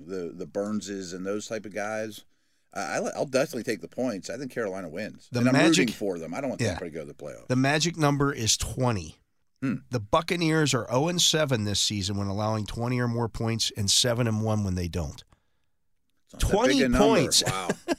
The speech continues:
Speaker 1: They're also by far the worst team this year against the spread.
Speaker 2: Yeah.
Speaker 1: As you would imagine. People keep thinking
Speaker 2: Everybody
Speaker 1: they're
Speaker 2: keeps
Speaker 1: good,
Speaker 2: betting
Speaker 1: and
Speaker 2: Brady.
Speaker 1: yeah,
Speaker 2: "Oh,
Speaker 1: uh,
Speaker 2: it's Brady. It's
Speaker 1: no,
Speaker 2: the
Speaker 1: they'll get
Speaker 2: Buccaneers.
Speaker 1: back.
Speaker 2: They're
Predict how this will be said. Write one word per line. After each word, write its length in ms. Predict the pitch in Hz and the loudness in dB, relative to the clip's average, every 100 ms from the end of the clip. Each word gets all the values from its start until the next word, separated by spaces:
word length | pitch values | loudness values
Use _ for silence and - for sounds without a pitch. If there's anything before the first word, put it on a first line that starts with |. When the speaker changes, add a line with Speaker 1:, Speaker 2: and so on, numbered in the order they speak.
| - - _ _ _ | -6 -20 _ _ _
Speaker 1:
They're 160 | 127 131 | 2 4
also 460 | 135 - 127 104 92 | 2 2 2 0 -4
by 240 | - 98 104 | -6 -4 -6
far 640 | - - 104 101 82 78 80 | -8 -8 -4 -4 -6 -10 -10
the 100 | 92 | -4
worst 320 | 95 95 - | -2 -2 -4
team 140 | 98 87 | -8 -8
this 160 | 80 | -8
year 120 | 87 | -8
against 260 | 80 80 - | -8 -10 -14
the 60 | - | -16
spread. 360 | - 64 - _ _ _ _ _ _ 117 | -14 -14 -16 _ _ _ _ _ _ -10
Speaker 2:
Yeah. 180 | 117 107 | -4 -2
Speaker 1:
As 120 | 110 | 0
you 60 | |
would 80 | 113 | 0
imagine. 420 | 107 104 92 73 | 0 -2 -4 -8
People 240 | 82 113 104 | -8 -6 -4
keep 160 | 113 | -6
thinking 240 | - 127 113 | -4 -2 0
Speaker 2:
Everybody 60 | 107 | 0
Speaker 1:
they're 60 | |
Speaker 2:
keeps 140 | 117 101 | 2 4
Speaker 1:
good, 80 | |
Speaker 2:
betting 160 | 117 98 | 4 2
Speaker 1:
and 80 | 95 | 0
Speaker 2:
Brady. 260 | 113 104 107 | 2 2 2
Speaker 1:
yeah, 60 | |
Speaker 2:
"Oh, 120 | 147 160 | 2 4
Speaker 1:
uh, 80 | |
Speaker 2:
it's 100 | 104 | 2
Brady. 320 | - 147 226 82 | 0 -2 -2 0
It's 120 | - | 0
Speaker 1:
no, 60 | |
Speaker 2:
the 60 | 104 | 2
Speaker 1:
they'll 80 | 139 | 2
get 140 | 127 | 2
Speaker 2:
Buccaneers. 120 | 120 | 2
Speaker 1:
back. 80 | 143 | 2
Speaker 2:
They're 100 | 151 | 2